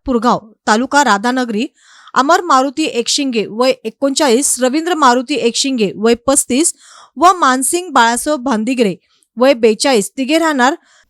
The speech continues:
सरवडे, तालुका राधानगरी यांना अटक करण्यात आली आहे. तर हर्षद मानसिंग भांदिरगे, वय बावीस, राहणार सरवडे आणि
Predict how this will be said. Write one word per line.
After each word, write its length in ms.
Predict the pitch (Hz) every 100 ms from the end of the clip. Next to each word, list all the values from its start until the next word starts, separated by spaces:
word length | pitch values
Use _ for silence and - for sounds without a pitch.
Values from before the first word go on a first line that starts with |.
| -
सरवडे, 480 | - 285 320 349 202 -
तालुका 400 | 226 220 262 311
राधानगरी 580 | 285 208 247 247 208 185
यांना 240 | 233 262
अटक 280 | 277 254 330 330
करण्यात 280 | 339 277 302 -
आली 180 | 226 226
आहे. 200 | 208 175 - -
तर 160 | 262 254 226 - _ _
हर्षद 520 | - 285 277 370 349
मानसिंग 500 | 349 269 262 320 330
भांदिरगे, 540 | 269 240 247 277 220 - _ _ -
वय 200 | 277 294
बावीस, 440 | 294 339 285 320
राहणार 360 | 277 285 311 349
सरवडे 520 | - 269 302 247 269 - _ -
आणि 240 | 247 269